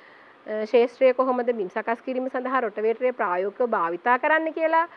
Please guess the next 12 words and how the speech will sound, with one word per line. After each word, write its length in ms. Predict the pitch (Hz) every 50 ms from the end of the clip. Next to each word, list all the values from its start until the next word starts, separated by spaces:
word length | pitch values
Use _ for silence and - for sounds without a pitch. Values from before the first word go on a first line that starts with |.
| - - - - - - -
පුතේ, 340 | 294 277 - 320 330 349
අ, 920 | 480 587 - - - - - - - - - - 254 240 247 247 247 240 240
මේ 240 | 247 277 320 339 311
වීඩියෝ 340 | 294 302 311 277 262 220 196
එකේ, 480 | 180 170 - 190 190 214 285 508 508 - - - - - - _ _ _ _ _ _ _ _ _ _ _ _ _ _ _ -
මෙන්න 100 | 254 277
මේ 140 | 302 294 262
වීඩියෝ 360 | 262 262 269 277 302 311 311
එකේ 160 | 302 320 311
ඔයාලා 220 | 311 302 294 302 285
බලන්න 380 | 269 277 277 277 277 277 285
හොඳට 320 | 285 294 254 240 240 240